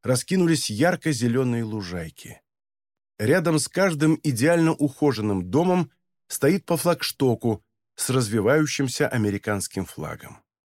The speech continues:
Ни одно здание на этой улице не выбивается из живописной картинки мрачным или неухоженным видом. «У этих людей много денег», мысленно замечает Карен.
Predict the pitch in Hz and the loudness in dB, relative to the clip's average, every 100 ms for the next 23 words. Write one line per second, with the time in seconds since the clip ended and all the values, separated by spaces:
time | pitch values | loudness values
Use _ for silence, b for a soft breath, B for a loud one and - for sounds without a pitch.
0 | _ _ _ - 101 131 165 156 208 151 | _ _ _ -8 0 2 4 4 2 2
1 | 120 196 185 170 165 165 160 170 - - | 0 2 4 4 2 2 0 -2 -2 -2
2 | 180 135 120 120 117 113 107 120 160 151 | 0 0 0 0 0 0 0 2 2 2
3 | - 151 131 113 101 123 120 120 - 98 | -2 -4 -2 -6 -2 -2 -2 -6 -4 -4
4 | - 92 - 160 160 - 147 127 _ _ | -4 -6 -4 0 0 2 -2 -2 _ _
5 | - 101 104 135 160 - 170 170 - _ | -4 -2 2 2 0 -2 -2 -2 -8 _
6 | - 127 156 165 170 175 - 113 101 101 | -2 2 2 4 2 0 -2 -2 -2 -2
7 | 104 98 78 73 - - _ _ _ _ | -2 -4 -8 -14 -14 -18 _ _ _ _
8 | _ _ _ _ _ _ _ - 113 185 | _ _ _ _ _ _ _ -2 0 0
9 | - 175 160 135 180 180 147 143 170 156 | -4 -6 -4 -2 0 2 2 2 -2 -4
10 | 170 139 147 127 101 90 - _ _ _ | -8 -4 -4 -2 -2 -4 -8 _ _ _
11 | _ 101 110 143 - 143 143 101 104 95 | _ -2 0 0 -2 -2 -2 -2 -4 -4
12 | - 101 92 _ - - - - | -4 -6 -6 _ -12 -12 -12 -18